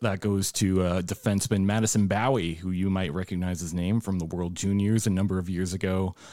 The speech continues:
Uh, that also includes forwards Anthony Richard and, uh, Mitchell Stevens. Uh,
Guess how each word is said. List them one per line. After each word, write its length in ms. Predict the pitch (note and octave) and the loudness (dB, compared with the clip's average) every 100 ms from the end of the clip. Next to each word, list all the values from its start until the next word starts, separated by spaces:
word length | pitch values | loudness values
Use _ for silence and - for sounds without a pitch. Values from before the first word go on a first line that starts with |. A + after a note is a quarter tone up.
| - - | -12 -4
Uh, 220 | F2 E2 | -2 -2
that 260 | F2 F2 | -2 -2
also 380 | - F2 - F#2 | -4 -4 -4 -2
includes 420 | E2 - F#2 D#2+ | -4 -4 -6 -6
forwards 720 | - - A2+ G#2 F#2 F#2 F2+ - - | -8 -4 0 0 0 -2 -4 -10 -4
Anthony 400 | G#2+ G#2 G2+ F#2 | -4 0 0 0
Richard 640 | F2+ - G#2+ G#2 G#2+ G#2 - | -2 0 2 2 2 0 -4
and, 340 | G2 F#2 F2 E2+ | -4 -2 0 -2
uh, 180 | E2 E2 | -2 -2
Mitchell 360 | F2+ - E2 | -4 -2 -4
Stevens. 760 | - - G#2 F#2+ G2 F#2+ - - - - - - - - | -4 -2 -2 0 0 0 -2 -6 -16 -20 -20 -20 -18 -4
Uh, 240 | A2+ A2 | 0 0